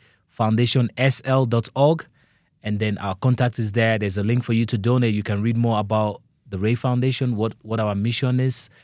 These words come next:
our vision, and what we want to achieve. Join us today. Remember, we are the ones we are waiting for. So come and join us. We're waiting for you. Come and join us in whatever way you think you can join us.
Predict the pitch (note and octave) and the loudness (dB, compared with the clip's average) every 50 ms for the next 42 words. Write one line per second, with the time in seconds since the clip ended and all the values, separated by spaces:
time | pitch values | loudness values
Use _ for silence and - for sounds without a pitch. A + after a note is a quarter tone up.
0 | _ _ - G2+ G2 G2 F#2 F#2 A2 B2+ C3 A2+ B2 A2+ G#2+ - G#2 G2+ G2+ A2 | _ _ -6 -4 -4 -4 -4 -2 0 0 2 2 2 0 0 0 -2 -2 -2 -4
1 | A2+ A2+ G#2 G2 G#2 G#2 G2+ F#2+ F2+ F2+ - - G#2 F#2 - - _ _ _ _ | -4 -4 -6 -6 -6 -6 -6 -6 -8 -8 -8 -6 -6 -8 -8 -12 _ _ _ _
2 | _ _ - G2+ A2 C3 B2+ B2+ B2 A#2 - - - G#2 F#2+ G2 F2+ D#2+ - - | _ _ -4 0 2 4 4 4 2 2 0 -2 -2 -2 -2 -2 -4 -4 -8 -14
3 | _ _ _ _ _ _ _ _ _ _ G#2 G#2+ A#2+ D3 D#3+ D#3 C3+ B2 G#2 F#2+ | _ _ _ _ _ _ _ _ _ _ 0 2 4 4 6 6 4 4 2 0
4 | F#2+ - _ _ _ _ _ _ _ _ _ _ G2 F#2+ G#2+ C3 C#3 D3 - - | -2 -8 _ _ _ _ _ _ _ _ _ _ -6 0 2 4 4 4 2 2
5 | A2+ A2 G2 G#2+ G#2 G#2 A2 A2+ G#2+ - G2+ G2 F#2+ F2+ F#2 G#2 G#2+ G2+ F#2+ F2+ | 0 0 0 0 0 0 -2 -2 -2 -4 -4 -4 -4 -4 -4 -4 -4 -4 -4 -6
6 | F2 - F2+ E2 D#2 - - _ _ _ _ _ _ _ _ _ _ _ _ - | -8 -10 -12 -12 -12 -14 -18 _ _ _ _ _ _ _ _ _ _ _ _ -18
7 | - G2 - B2 B2 A#2+ A2 G2+ G#2 G#2+ G2+ G2 E2+ - G#2+ G#2 G#2 A#2+ B2+ B2 | -14 -6 -2 0 2 2 2 2 2 0 0 -2 -4 -4 -4 -2 0 0 0 0
8 | A2+ - G#2+ G2+ F#2+ F2+ - A2+ A2+ A2 G2 G2 A2+ A#2 A2+ F#2+ D#2+ - - - | 0 -2 -2 -2 -2 -2 -4 -4 -4 -2 -2 -2 -2 -2 -2 -4 -6 -10 -14 -16
9 | F#2 F#2+ A2+ B2 C3 A#2 B2+ B2 A#2 A#2 A#2 A#2 G#2+ G#2+ G2+ - A2+ G#2+ G#2 G2+ | -10 -4 -2 -2 0 0 0 0 0 0 0 0 0 -2 -2 -2 -4 -4 -4 -6
10 | - - - _ _ _ - G2+ - A2 G2 F2+ F#2+ G2 F#2 F2+ E2+ E2 - - | -10 -16 -20 _ _ _ -20 -10 -6 -4 -4 -2 -2 -4 -4 -4 -6 -8 -12 -16
11 | - | -20